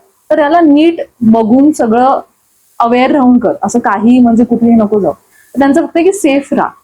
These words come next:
तर ती पण एक भीती होती. ते पाळून आणि मम्मीचा एक हो, भरोसा होता माझ्याकडे, "तू करशील, तू कर, तू करत राहा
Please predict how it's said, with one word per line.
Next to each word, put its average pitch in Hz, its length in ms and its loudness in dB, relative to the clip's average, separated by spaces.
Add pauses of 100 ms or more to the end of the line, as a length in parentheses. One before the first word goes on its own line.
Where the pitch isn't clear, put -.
(440)
तर 269 80 0
ती 302 200 0
पण 320 200 0
एक 311 140 2
भीती 262 220 0
होती. 254 420 -2 (140)
ते 285 140 0
पाळून 285 460 0
आणि 269 160 2
मम्मीचा 254 460 2
एक 269 200 -2
हो, 220 240 0
भरोसा 214 360 -2
होता 220 120 -2
माझ्याकडे, 220 420 -2
"तू 262 60 0
करशील, 247 440 -2
तू 202 140 -10
कर, 220 180 -2
तू - 180 -10
करत 226 300 -2
राहा 277 180 -2